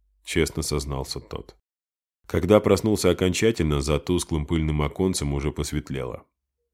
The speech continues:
хотя в комнатушке сохранялась полутьма, нагоняющая дремоту. Георг потянулся за телефоном, уверенный, что еще раннее утро, и тут же вскочил на ноги. Часы на дисплее сообщали о том, что уже одиннадцатый час.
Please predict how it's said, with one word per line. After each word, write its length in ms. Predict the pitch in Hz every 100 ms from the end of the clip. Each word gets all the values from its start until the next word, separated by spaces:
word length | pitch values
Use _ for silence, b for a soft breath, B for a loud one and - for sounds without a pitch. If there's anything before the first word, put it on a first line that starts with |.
| -
хотя 260 | 90 90 76
в 40 |
комнатушке 640 | 85 80 80 78 92 -
сохранялась 640 | 71 71 71 73 73 76 71
полутьма, 640 | - 71 69 - 80 82 B B B
нагоняющая 720 | 80 76 71 67 65 - 69
дремоту. 580 | 67 69 65 57 - - _ _ _ _ _ -
Георг 380 | 90 104 120 -
потянулся 480 | 92 98 98 90 80
за 140 | 78
телефоном, 640 | 80 78 - 98 95 78
уверенный, 400 | 73 73 78 76
что 180 | 71 -
еще 400 | 76 71 - 78
раннее 540 | 76 73 73 71 71 -
утро, 420 | 110 92 78 73 B B B
и 220 | 82 87
тут 420 | - - 117 101
же 120 | 90
вскочил 440 | 85 - 82 87 80
на 180 | 76 71
ноги. 400 | 65 - - - _ _
Часы 300 | - 87 -
на 140 | 87 80
дисплее 500 | 80 - 90 92 80
сообщали 480 | 78 71 - 78
о 80 | 76
том, 220 | 73 87
что 180 | 82 78
уже 220 | 76 80
одиннадцатый 880 | - 90 82 85 90 80 - 78 76
час. 440 | - 69 53 -